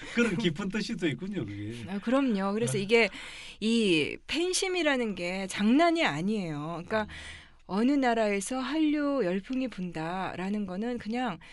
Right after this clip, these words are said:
Speaker 2: 우리가 우리 방송 프로그램 이렇게 뭐 몇백억 원 주고 팔았다. 어머, 우리나라에 돈이 들어오네. 이거를 넘어서서 진짜 국가 브랜드나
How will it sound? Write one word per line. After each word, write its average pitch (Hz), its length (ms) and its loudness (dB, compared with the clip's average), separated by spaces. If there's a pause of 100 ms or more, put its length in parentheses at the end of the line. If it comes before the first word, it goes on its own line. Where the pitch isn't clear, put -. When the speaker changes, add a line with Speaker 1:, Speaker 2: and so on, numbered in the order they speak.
(240)
Speaker 2:
우리가 247 280 4
우리 226 280 4
방송 208 360 -2
프로그램 269 760 -2
이렇게 220 320 -2
뭐 190 160 -2
몇백억 240 420 -2
원 247 140 0
주고 202 180 -8
팔았다. 277 680 -2
어머, 240 180 -2
우리나라에 247 500 0
돈이 240 300 -4
들어오네. 220 440 -2
이거를 220 340 -2
넘어서서 190 760 -4 (680)
진짜 269 640 0 (100)
국가 285 380 0
브랜드나 220 720 -2